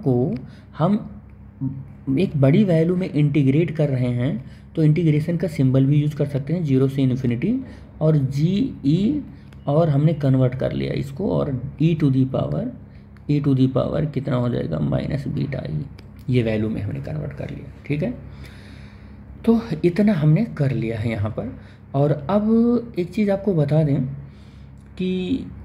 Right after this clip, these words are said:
आप इसकी वैल्यू भी जानते हैं, कितनी बड़ी वैल्यू है उसकी, ये वाली वैल्यू है। क्या है वैल्यू वो? टू पाई V by एच क्यूब, टू पाई V by एच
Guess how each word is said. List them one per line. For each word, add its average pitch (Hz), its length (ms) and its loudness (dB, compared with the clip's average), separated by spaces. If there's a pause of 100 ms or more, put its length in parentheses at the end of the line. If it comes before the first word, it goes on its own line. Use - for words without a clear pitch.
(1000)
आप 185 420 2
इसकी 170 360 2
वैल्यू 135 500 4
भी 131 160 0
जानते - 380 -4
हैं, - 220 -14 (280)
कितनी 202 320 4
बड़ी 190 220 2
वैल्यू 160 320 4
है 165 140 2
उसकी, 139 340 -4 (180)
ये 139 200 0
वाली 104 260 -2
वैल्यू - 280 -6
है। 156 200 -10 (540)
क्या 160 120 4
है 165 180 2
वैल्यू 170 280 4
वो? 220 240 0 (440)
टू 170 140 6
पाई 165 300 2
V 143 260 4
by 160 300 2
एच 160 220 -4
क्यूब, 165 400 0 (720)
टू 165 260 2 (160)
पाई 131 220 2 (340)
V 135 140 4 (180)
by 139 420 0
एच - 220 -4